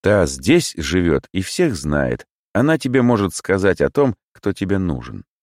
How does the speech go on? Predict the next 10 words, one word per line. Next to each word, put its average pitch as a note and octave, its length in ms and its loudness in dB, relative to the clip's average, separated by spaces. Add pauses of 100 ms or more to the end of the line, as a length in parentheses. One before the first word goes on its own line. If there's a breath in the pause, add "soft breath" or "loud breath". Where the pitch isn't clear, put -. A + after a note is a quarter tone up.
(720)
Нефора E3 520 4
дала C3 360 4
знак G2 340 2
сирийцу, C#3+ 840 -2
и F2 80 -4
тот D#3 300 -2
повёл G#2 340 4
её D#2+ 360 2
мула G#2+ 420 0
дальше. B1+ 600 -6